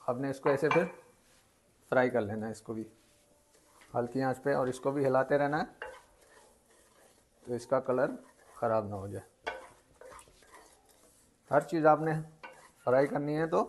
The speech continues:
हिलाते ही रहने हैं उसको। और मैंने इसीलिए आपको देखें एक एक चीज़ करके बताता हूँ कि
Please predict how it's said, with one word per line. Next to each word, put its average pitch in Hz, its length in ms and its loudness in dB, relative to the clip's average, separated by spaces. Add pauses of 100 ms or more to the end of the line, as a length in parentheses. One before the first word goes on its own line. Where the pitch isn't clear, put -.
(500)
हिलाते 123 320 4
ही 127 80 2
रहने 120 220 -2
हैं 127 60 0
उसको। 139 240 -2
और - 1120 -14
मैंने 135 260 -2
इसीलिए 147 320 0
आपको 143 300 4
देखें 131 260 -2
एक 143 280 2
एक 156 120 2
चीज़ 151 300 -2
करके 151 320 4
बताता 120 360 0
हूँ 139 180 -4
कि 139 60 -6